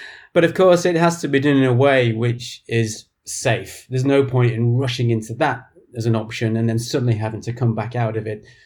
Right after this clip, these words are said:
just as quickly. The real decision making there in terms of making it safe, not just for, for, uh, the school kids, but also the staff and the parents, is, in, is perhaps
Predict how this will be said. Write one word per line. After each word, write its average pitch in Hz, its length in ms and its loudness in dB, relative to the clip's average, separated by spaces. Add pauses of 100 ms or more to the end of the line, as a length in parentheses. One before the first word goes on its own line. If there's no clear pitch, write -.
(120)
just 120 260 -10
as 113 120 -10
quickly. - 540 -6 (420)
The 147 100 2
real 151 260 4
decision 139 400 0
making 113 360 0
there 104 200 0
in 131 100 0
terms 123 240 2
of 117 100 -6
making 117 340 0
it 107 120 -8
safe, 120 360 -2
not 117 160 -2
just - 360 -10
for, 107 500 -4 (120)
for, 107 540 -8
uh, 101 460 -8
the 113 80 -8
school 208 220 2
kids, 127 220 -2
but 120 140 0
also 120 560 2 (320)
the 110 80 -10
staff 123 480 -2
and 127 220 2
the 113 80 2
parents, 123 680 -8 (100)
is, 123 180 -2
in, 123 260 -2
is 120 140 -4
perhaps - 440 -10